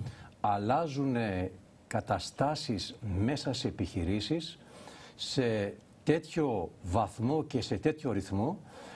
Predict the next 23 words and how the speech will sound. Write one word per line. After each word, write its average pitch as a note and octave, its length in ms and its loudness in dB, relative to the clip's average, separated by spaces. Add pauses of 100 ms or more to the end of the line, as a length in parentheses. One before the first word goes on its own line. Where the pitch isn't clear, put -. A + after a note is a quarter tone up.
(120)
που C3+ 100 4
θα A2 160 2
πρέπει D3+ 520 2
τα G#2 120 2
στελέχη C3 560 0
και A#2 160 0
οι G2+ 200 2
επιχειρηματίες G#2 1120 0 (440)
να A#2+ 260 0
έχουν F#3 480 0
την C#3+ 280 2
ικανότητα D3+ 1080 2 (220)
γρήγορα F#3+ 540 4
να F#3 120 2
ανταποκριθούν. D#3 760 2 (680)
Το D3+ 100 6
ότι B2+ 580 2 (500)
σε B2 460 2 (160)
πολλές C#3 320 4
ελληνικές E3+ 380 2
επιχειρήσεις C3+ 680 0
τα A#2 120 0
τελευταία A#2 840 2